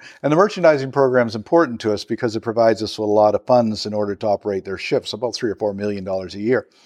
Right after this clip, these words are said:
So that's a big contribution to the, um, to the maintenance and, uh, operation of the vessels. But, uh, we, in designing the flag, I did have a, a purpose behind it.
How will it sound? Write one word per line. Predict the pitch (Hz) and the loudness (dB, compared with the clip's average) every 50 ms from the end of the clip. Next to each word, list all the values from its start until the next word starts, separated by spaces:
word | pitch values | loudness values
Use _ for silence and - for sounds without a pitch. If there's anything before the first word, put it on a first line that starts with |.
| - - - - - - | -20 -20 -20 -20 -20 -14
So | _ - - | _ -2 2
that's | 117 117 117 117 - - - | 4 6 4 4 2 0 0
a | 113 107 | 0 2
big | 98 120 123 110 | 2 2 0 2
contribution | - 117 117 110 95 104 98 110 117 117 - 110 98 90 | 0 -2 -2 -2 -2 -2 0 0 0 0 -2 -6 -10 -10
to | - 110 | -10 -12
the, | 98 98 101 101 98 | -10 -8 -6 -4 -2
um, | 98 101 98 98 95 98 98 98 _ _ _ - | 0 0 0 0 -2 -6 -12 -20 _ _ _ -12
to | - 107 | -8 -6
the | 104 101 | -2 0
maintenance | 107 110 113 92 101 101 98 95 - - | 0 0 -2 -4 -6 -12 -12 -8 -6 -4
and, | 101 101 | -4 -2
uh, | 104 | -2
operation | 107 95 64 104 113 107 - 104 101 101 104 - - 101 | -4 -4 -2 0 -2 -2 -2 -2 -4 -4 -4 -4 -6 -10
of | 98 90 | -12 -12
the | 87 | -8
vessels. | 90 107 113 123 - - 95 90 - - - _ _ _ _ _ - - _ _ _ _ _ _ | -4 -2 -2 -2 -2 -4 -8 -10 -14 -16 -18 _ _ _ _ _ -20 -20 _ _ _ _ _ _
But, | - 139 139 135 | 2 4 4 6
uh, | 135 135 131 131 123 - - - | 6 6 4 4 2 -2 -4 -8
we, | 151 160 | -8 -8
in | 165 - - 185 208 208 | -6 -4 -2 -2 0 2
designing | 175 165 143 127 151 156 165 165 165 160 147 127 | 2 2 2 4 4 4 4 4 2 0 -2 -2
the | 123 - | -4 -4
flag, | - - 156 156 135 110 104 101 98 | 0 2 4 4 4 4 2 0 -2
I | 110 110 113 | -2 -2 -2
did | 110 135 139 123 | 0 0 0 -2
have | 117 110 131 123 117 117 110 101 | 0 0 0 0 2 0 0 -2
a, | 110 107 104 104 101 107 | -2 -2 -2 -2 -4 -6
a | |
purpose | - - - 180 165 - 104 90 - | -6 -2 -2 -2 -2 -2 -8 -14 -14
behind | - - 92 87 95 92 90 85 87 | -12 -12 -12 -12 -12 -14 -16 -18 -20
it. | 87 | -20